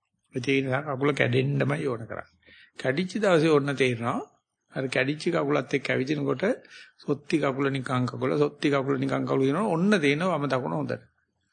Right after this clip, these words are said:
ඒ නිසා දැනටමත් හොඳට බලන්න මේ කකුල් දෙකට ඔය කොටියක් එහෙම පැනපුවාම හාව දුවගෙන ගිහිල්ලා කකුල් දෙක ලෙව කනවා. අනේ අම්මේ උඹ නිසා තමයි බේරුනේ. එහෙම නැතිලට හාවට මතකත් නෑ කකුල් දෙකක් තියෙන බව.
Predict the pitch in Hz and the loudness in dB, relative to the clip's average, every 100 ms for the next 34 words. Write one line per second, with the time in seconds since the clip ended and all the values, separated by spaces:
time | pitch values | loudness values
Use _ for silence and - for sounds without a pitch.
0 | _ _ _ _ _ _ 147 147 165 139 | _ _ _ _ _ _ 0 0 2 4
1 | 139 160 165 214 - 160 165 202 190 131 | 4 2 0 0 0 6 6 6 4 2
2 | 135 151 160 151 147 147 143 156 214 175 | 2 0 0 0 0 0 0 0 0 0
3 | 147 147 143 123 147 - 147 143 139 143 | -2 -2 -2 0 -2 0 -2 0 -2 0
4 | 143 151 202 269 - - - _ - - | 0 0 0 -4 -10 -20 -20 _ -6 2
5 | 147 156 143 151 165 180 165 156 147 143 | 4 4 2 2 6 6 4 2 2 2
6 | 170 170 143 170 151 156 190 156 196 120 | 0 -2 0 2 2 2 4 6 4 2
7 | 107 104 - _ _ - 123 127 120 127 | -2 -8 -16 _ _ -6 -2 -2 -2 0
8 | 139 143 151 156 135 127 127 139 123 131 | 2 4 4 2 2 2 2 2 2 0
9 | 151 127 143 160 123 131 - - - - | 2 4 4 2 0 -2 -4 -14 -18 -20
10 | - _ 160 185 214 196 208 202 160 180 | -20 _ 2 4 4 4 4 6 6 6
11 | 185 139 131 147 143 135 131 127 123 143 | 4 2 0 0 0 0 -2 0 -2 0
12 | 123 104 - 101 90 85 | 0 -2 -4 -8 -8 -12